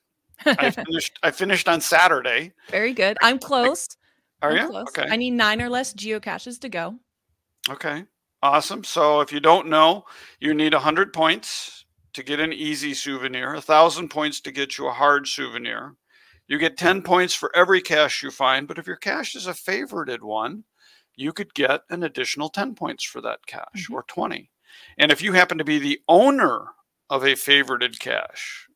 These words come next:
Speaker 2: which I think I got, like, five favorite points over the weekend for my caches,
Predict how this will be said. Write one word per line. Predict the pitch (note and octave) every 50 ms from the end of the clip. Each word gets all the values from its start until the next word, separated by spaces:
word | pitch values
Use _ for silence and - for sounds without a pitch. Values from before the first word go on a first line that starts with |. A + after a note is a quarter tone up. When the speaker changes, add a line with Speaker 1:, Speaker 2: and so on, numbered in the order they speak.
| _ _
Speaker 2:
which | - C3 -
I | D3+ D#3
think | - D3+ -
I | - -
got, | - - C#3 C#3 B2
like, | C3 B2+ -
five | - - C3+ C3+ B2+ -
favorite | C#3+ C3+ B2+ C3 B2+ C3+
points | B2+ B2+ B2+ - -
over | B2 B2 A#2
the | A#2+ A#2+
weekend | B2 B2+ A#2+ - A#2+ A#2 A2+ -
for | - A#2
my | A#2+ B2 B2+
caches, | - - B2+ B2 A#2 - - - - - -